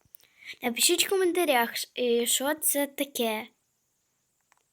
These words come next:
Тут таке щось, факели. Ну, непонятно, коротше, щось. Ну, е, ой, та ще давайте я покажу вам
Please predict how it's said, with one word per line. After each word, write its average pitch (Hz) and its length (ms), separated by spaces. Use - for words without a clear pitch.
Тут 240 260
таке - 640
щось, 370 400
факели. 285 760
Ну, 415 160
непонятно, 269 720
коротше, 254 360
щось. - 480
Ну, 339 400
е, 262 280
ой, 240 320
та 240 160
ще 302 240
давайте 311 340
я 277 240
покажу 254 520
вам 302 400